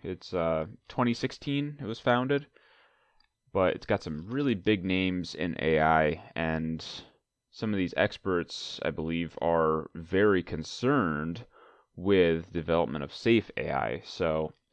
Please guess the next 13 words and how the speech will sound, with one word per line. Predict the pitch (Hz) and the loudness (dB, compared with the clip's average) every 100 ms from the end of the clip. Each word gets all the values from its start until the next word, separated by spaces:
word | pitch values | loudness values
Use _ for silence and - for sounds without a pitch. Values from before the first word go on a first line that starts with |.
| _ - _ _ _ _ - | _ -20 _ _ _ _ -16
the | - | -4
fact | 110 101 - - | 4 4 2 2
that | 90 87 - - - - - | 4 6 2 -8 -16 -16 -14
these | 85 80 | -12 -12
two | - 98 | -6 -4
are | |
partnering | - - 151 156 139 127 | 0 2 2 2 0 2
up | 120 113 - - - _ | 0 -2 -10 -20 -20 _
is | 85 87 82 80 - - - _ _ _ | -2 -2 -2 -6 -14 -16 -20 _ _ _
fantastic. | 67 - 98 101 - 117 113 - _ _ _ _ _ _ _ - | -10 0 4 4 2 -4 -4 -10 _ _ _ _ _ _ _ -2
Element | 104 101 78 | 0 0 -2
A | 95 | 2
I, | 92 95 95 | 4 4 4